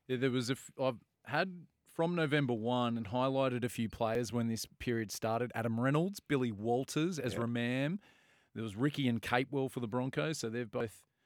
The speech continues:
Speaker 1: re-signed or gone to the Warriors. Jamal Fogarty, Jesse Bromwich, Kieran Foran, Nick Meaney, Tom Dearden, Bradman Best, Jacob Saifiti, who re-signed,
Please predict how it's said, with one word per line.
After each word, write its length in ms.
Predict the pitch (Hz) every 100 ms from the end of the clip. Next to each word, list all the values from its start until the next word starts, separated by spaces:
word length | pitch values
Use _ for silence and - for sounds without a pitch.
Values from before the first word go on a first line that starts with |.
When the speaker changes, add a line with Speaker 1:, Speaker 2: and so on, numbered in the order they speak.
| _ _
Speaker 1:
re-signed 460 | 120 110 - 117 131
or 80 | 107
gone 260 | 117 113
to 40 | 110
the 80 |
Warriors. 560 | 107 107 113 127 131 127
Jamal 320 | 123 120 113
Fogarty, 680 | - - 131 143 143 143 143 147
Jesse 260 | 127 120
Bromwich, 480 | 110 127 131 139 110
Kieran 300 | - 127 117
Foran, 420 | - 123 131 131
Nick 180 | 131 117
Meaney, 540 | 123 127 135 147 147 147
Tom 220 | - 107
Dearden, 500 | 95 123 143 139 156
Bradman 380 | 135 120 107 104
Best, 480 | 131 156 - - - _ _
Jacob 280 | - 104 107
Saifiti, 600 | - 110 - 139 139 151
who 120 | 135
re-signed, 720 | 139 135 - 139 143 147 160